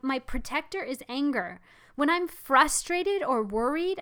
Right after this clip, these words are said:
I'm really sad because I feel unsafe. And that frustration or worry is just my bodyguard. It's trying to protect me from feeling the sadness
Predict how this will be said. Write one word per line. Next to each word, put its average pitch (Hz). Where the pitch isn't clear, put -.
I'm 285
really 349
sad 285
because 254
I 285
feel 311
unsafe. 294
And 269
that 311
frustration 294
or 254
worry 269
is -
just -
my 254
bodyguard. 214
It's 254
trying 294
to 320
protect 294
me 214
from 285
feeling 330
the 277
sadness 262